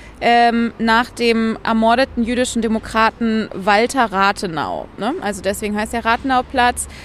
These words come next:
Und dann während der Nazizeit wurde der natürlich dann wieder umbenannt. Dann hieß er nicht mehr Rathenauplatz, sondern, äh, nach dem S-A-Führer Horst Wessel.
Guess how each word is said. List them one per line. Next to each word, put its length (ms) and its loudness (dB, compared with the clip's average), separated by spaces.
Und 160 2
dann 160 4
während 200 4
der 120 2
Nazizeit 760 2
wurde 180 0
der 120 2
natürlich 440 -2
dann 180 -2
wieder 220 2
umbenannt. 560 2
Dann 100 0
hieß 160 -2
er 80 -2
nicht 160 -4
mehr 160 -2
Rathenauplatz, 880 0
sondern, 560 0
äh, 340 4
nach 240 2
dem 220 0
S-A-Führer 1080 0
Horst 440 0
Wessel. 540 0